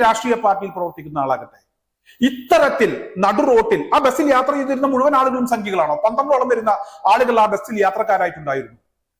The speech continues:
നമ്മുടെ നാട്ടിലെ പൊതുഗതാഗത സംവിധാനമാണ് കെ എസ് ആർ ടി സി. ആ സംവിധാനത്തെയാണ്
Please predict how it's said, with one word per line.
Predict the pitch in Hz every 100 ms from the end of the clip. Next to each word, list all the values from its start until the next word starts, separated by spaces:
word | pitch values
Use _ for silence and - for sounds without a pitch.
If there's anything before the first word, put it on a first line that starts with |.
| _ _ -
നമ്മുടെ | 208 311 277
നാട്ടിലെ | 269 294 240
പൊതുഗതാഗത | 233 302 240 254 285 294 269
സംവിധാനമാണ് | 240 247 233 220 202 196
കെ | 180
എസ് | 175
ആർ | 160
ടി | 143
സി. | - _ _ _ _ _ 202
ആ | 320 294
സംവിധാനത്തെയാണ് | 269 294 285 277 277 277 262